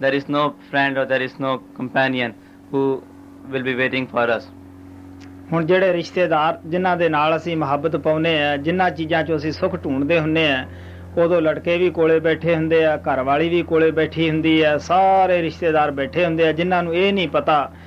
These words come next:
Speaker 2: ਕਿ ਮੌਤ ਦਾ ਫਰਿਸ਼ਤਾ ਆਇਆ ਕਿੱਧਰੋਂ, ਕੰਨ ਫੜ ਕੇ ਲੈ ਕਿੱਧਰ ਗਿਆ।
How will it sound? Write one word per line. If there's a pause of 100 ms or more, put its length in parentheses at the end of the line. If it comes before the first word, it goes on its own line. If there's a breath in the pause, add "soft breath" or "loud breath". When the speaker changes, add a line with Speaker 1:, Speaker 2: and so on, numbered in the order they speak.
(220 loud breath)
Speaker 2:
ਕਿ
ਮੌਤ
ਦਾ
ਫਰਿਸ਼ਤਾ
ਆਇਆ
ਕਿੱਧਰੋਂ,
ਕੰਨ
ਫੜ
ਕੇ
ਲੈ
ਕਿੱਧਰ
ਗਿਆ।